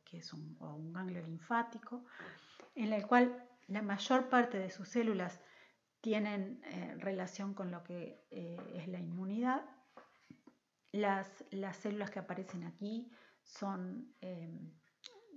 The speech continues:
del tipo de células libres del tejido conjuntivo, como pueden ser los linfocitos, que son estas que son, eh, redondeadas, en las cuales vemos, eh,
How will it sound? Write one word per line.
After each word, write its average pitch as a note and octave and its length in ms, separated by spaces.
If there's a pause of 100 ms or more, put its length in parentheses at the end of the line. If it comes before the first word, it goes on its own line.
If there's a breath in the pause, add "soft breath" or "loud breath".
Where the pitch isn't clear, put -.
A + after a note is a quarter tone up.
(120)
del F3+ 280
tipo G3+ 220
de F3+ 140
células F3 480
libres F#3+ 320
del F3 140
tejido F3+ 340
conjuntivo, G#3 640
como F3 240
pueden F#3 220
ser F#3+ 240
los F#3 140
linfocitos, F#3+ 720
que E3+ 140
son E3+ 200
estas F3+ 260
que F#3 120
son, F#3 280 (720 loud breath)
eh, F3 280
redondeadas, F#3 920
en E3+ 60
las E3+ 100
cuales F3+ 480 (160)
vemos, F#3 520 (200)
eh, F3 480